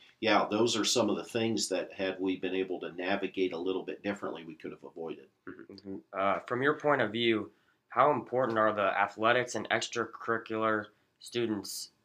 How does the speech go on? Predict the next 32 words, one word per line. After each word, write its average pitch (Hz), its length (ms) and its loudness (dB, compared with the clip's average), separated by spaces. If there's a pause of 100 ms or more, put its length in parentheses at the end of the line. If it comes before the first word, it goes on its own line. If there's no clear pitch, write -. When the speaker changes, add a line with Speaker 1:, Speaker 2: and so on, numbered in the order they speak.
(120)
Speaker 3:
or, 101 200 0
uh, 85 240 -2 (480)
extracurricular 123 800 2
events 110 260 2
to 101 120 -10
students 107 400 -4
in 95 80 -6
the 92 60 -10
Pleasant 104 320 -4
Plains 95 240 -8
community? 87 460 -10 (1080)
Speaker 1:
You 120 140 6
know, 113 220 6
I 120 140 8
would 104 180 6
just, 98 400 0
I 104 120 4
would 110 160 2
go 92 140 0
beyond 90 340 0
that 90 200 -2
and 85 100 -10
say 85 340 -2
that 78 320 -10
athletics 87 640 -4
and 80 100 -8
extracurriculars 85 880 -8 (960)
are 82 480 -4
a - 120 -6 (180)
vital 95 320 2
part 90 420 -2
of 85 120 -12